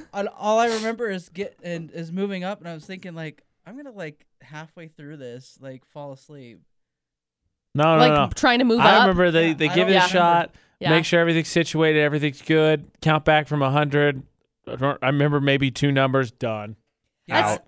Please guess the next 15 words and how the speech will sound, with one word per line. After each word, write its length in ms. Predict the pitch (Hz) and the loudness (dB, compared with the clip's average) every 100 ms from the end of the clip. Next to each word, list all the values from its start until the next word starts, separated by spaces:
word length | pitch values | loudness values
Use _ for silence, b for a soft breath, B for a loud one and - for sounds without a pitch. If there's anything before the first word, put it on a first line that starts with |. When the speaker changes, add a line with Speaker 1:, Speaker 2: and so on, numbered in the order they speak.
| _ | _
Speaker 1:
I 120 | 160 | -14
didn't 260 | 175 175 151 | -12 -14 -14
get 120 | 160 | -16
a 60 | 151 | -14
countdown, 540 | - 165 151 156 160 | -14 -14 -14 -12 -4
Speaker 3:
Yeah. 200 | 202 220 | 0 0
Speaker 1:
nothing. 200 | 208 143 143 | -2 -10 -14
I, 120 | 170 | -12
all 180 | 170 175 | -8 -8
I 60 | |
remember 300 | 180 175 160 | -8 -10 -12
is 140 | 151 156 | -14 -16
getting 340 | 151 175 175 | -20 -18 -16
up 140 | 175 | -18
to 180 | - 156 | -18 -20